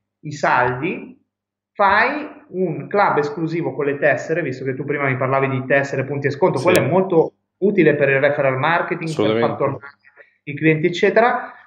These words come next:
Speaker 1: Quello che diciamo noi invece è, fai per esempio, invece dello sconto, fai l'evento a porte chiuse. Fai un evento a porte chiuse dove entrano solo la tua clientela top, che le regole le decidi tu, può essere oltre mille euro d'acquisti in un anno, entri nel club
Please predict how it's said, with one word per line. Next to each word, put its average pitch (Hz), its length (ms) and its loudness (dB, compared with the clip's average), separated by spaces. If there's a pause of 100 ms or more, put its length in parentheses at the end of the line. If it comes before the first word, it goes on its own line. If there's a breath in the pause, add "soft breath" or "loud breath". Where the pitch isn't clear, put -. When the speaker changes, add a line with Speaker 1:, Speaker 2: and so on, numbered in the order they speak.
Speaker 1:
Quello 202 180 6
che 202 80 4
diciamo 220 340 2
noi 226 140 2
invece 175 320 2
è, 143 500 2
fai 240 160 0
per 208 120 2
esempio, 165 760 0
invece 170 400 -6
dello 160 220 2
sconto, 160 1000 0 (120)
fai 165 300 4
l'evento 147 320 2
a - 20 -2
porte 127 340 -6
chiuse. 160 340 -4 (800)
Fai 170 140 2
un 160 60 4
evento 165 260 4
a 147 40 2
porte 180 260 2
chiuse 208 160 2
dove 170 180 6
entrano 165 320 2
solo 247 300 4
la 165 100 4
tua 160 140 0
clientela 151 480 0
top, 185 360 4
che - 480 -6
le 143 140 2
regole 170 300 4
le 147 100 4
decidi 139 320 -4
tu, 156 120 -6
può 147 140 0
essere 139 680 0
oltre 185 360 4
mille 175 240 0
euro 175 200 6
d'acquisti 165 400 0
in 185 80 -4
un 202 100 0
anno, 165 220 2
entri 156 200 -2
nel 156 220 -2
club 127 640 -2